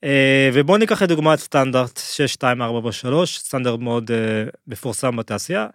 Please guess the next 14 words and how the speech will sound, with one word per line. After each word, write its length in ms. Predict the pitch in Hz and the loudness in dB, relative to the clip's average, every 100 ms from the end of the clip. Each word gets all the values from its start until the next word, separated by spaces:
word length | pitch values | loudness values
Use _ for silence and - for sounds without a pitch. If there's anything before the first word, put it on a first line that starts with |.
| _ - _ _ _ _ _ | _ -20 _ _ _ _ _
אז 140 | 131 147 | -2 2
הוא 80 | |
מורכב 320 | 160 143 185 165 | 2 4 4 4
מן 200 | 160 147 | 0 0
הסתם 280 | 120 147 135 | 0 -2 -2
בכמה 320 | 127 147 160 | 0 2 4
רובדים 380 | 135 127 117 131 | 2 0 0 0
שונים. 420 | - 117 107 101 - | 0 -4 -6 -8 -6
רובד 300 | 131 208 208 | 0 4 4
אחד 300 | 165 175 180 | 2 0 0
שלו 220 | 160 135 | 0 0
מתעסק, 640 | 127 117 - 170 160 - - _ - | -4 -10 -2 -2 -2 -10 -20 _ -10
אה, 380 | 110 110 107 107 - _ _ _ _ _ _ _ - | -6 -6 -6 -8 -14 _ _ _ _ _ _ _ -6
אה, 520 | 120 117 113 113 | 0 2 4 2